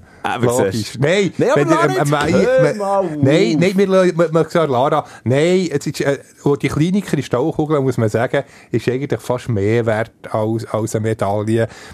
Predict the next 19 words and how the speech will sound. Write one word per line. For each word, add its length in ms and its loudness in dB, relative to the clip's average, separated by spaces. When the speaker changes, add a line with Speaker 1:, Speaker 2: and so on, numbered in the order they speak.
Speaker 2:
an 140 0
der 120 0
W 180 2
M, 260 -2
weil 260 0
dann 280 -4
ein 280 0
einziges 480 -4
Rennen, 320 0
aber 340 -2
die 140 -8
Lara 280 0
jetzt 140 -6
über 240 -2
die 160 -4
ganze 460 -4
Saison 580 0
beste 480 -4
Super-Skifahrerin, 1200 -2